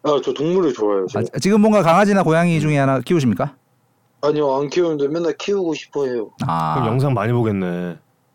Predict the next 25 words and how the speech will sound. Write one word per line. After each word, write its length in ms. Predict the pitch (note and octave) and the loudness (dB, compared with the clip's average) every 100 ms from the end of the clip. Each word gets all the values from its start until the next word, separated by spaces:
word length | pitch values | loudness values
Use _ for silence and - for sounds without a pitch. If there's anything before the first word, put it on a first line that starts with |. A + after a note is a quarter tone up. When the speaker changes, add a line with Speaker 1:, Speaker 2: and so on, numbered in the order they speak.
| _ - | _ -8
Speaker 1:
네, 180 | A#2+ A#2 | -6 -4
인스타 340 | C3 D3 C3+ B2 G2+ G2+ - | -6 -8 -6 -6 -4 -8 -8
알고리즘 600 | C3 D3 D#3 D3 C3+ A#2+ | -6 -4 -4 -4 -4 -6
다 80 | - - | -10 -12
강아지, 440 | - C#3 C#3+ A#2+ A#2 | -8 -6 -4 -4 -6
고양이 280 | - B2+ A#2+ | -4 -4 -2
그런 160 | - A#2+ | -4 -2
거 60 | - - | -2 -4
좋아하는 220 | G#2 G#2 | -4 -6
Speaker 3:
<laughs> 20 | |
저랑 240 | - D#3 E3+ | -2 0 2
똑같네요, 580 | F#3+ F#3+ G3+ F3+ E3+ C#3+ | 0 2 2 4 4 4
그게. 580 | C3 B2+ B2 C3 B2 A2 | 2 2 2 2 2 0
아, 760 | G#2+ B2+ D3 C#3 C3+ C3+ C3 B2 | 0 2 2 2 0 0 0 -2
진짜. 420 | A#2+ G#2 C3 C3 - | -4 -4 -2 -2 -2
Speaker 2:
강아지, 800 | B2+ E3+ G#3+ A3 G#3+ G#3 G3+ G3+ | 0 2 4 4 4 4 4 2
Speaker 3:
아. 20 | |
Speaker 2:
강아지냐 420 | D#3+ F#3 G#3+ G#3+ | 2 2 4 2
고양이냐는 720 | F3+ F3+ F#3 F#3 F3 E3 E3 F3 | 2 2 4 2 2 2 2 0
그때 160 | F3 | 0
강아지를 360 | D3+ C3+ F3 E3+ | 0 2 4 2
고르셨-, 360 | C3 B2 A#2 - | 2 0 -4 -2
고르셨던 360 | A#2+ A#2+ A#2+ | -2 -2 -2
것 60 | G#2 | -2
같은데. 400 | E2+ F2+ F2 B2+ | -2 -2 -2 -4